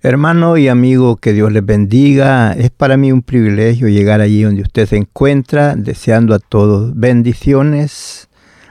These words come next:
Háblele a alguien por allí y dígale: "El programa ya está al aire con el hermano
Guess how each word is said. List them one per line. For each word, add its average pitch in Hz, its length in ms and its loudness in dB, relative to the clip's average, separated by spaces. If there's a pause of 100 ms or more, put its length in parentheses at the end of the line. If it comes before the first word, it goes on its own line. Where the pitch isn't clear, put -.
(140)
Háblele 180 480 2
a 160 80 2
alguien 165 300 0
por 156 160 0
allí 170 460 2
y 139 100 0
dígale: 135 800 2
"El 104 120 -2
programa 127 1000 0 (200)
ya 117 260 2
está 113 420 0
al 113 80 2
aire 139 400 0
con 104 240 -4
el 98 100 -4
hermano 98 680 -2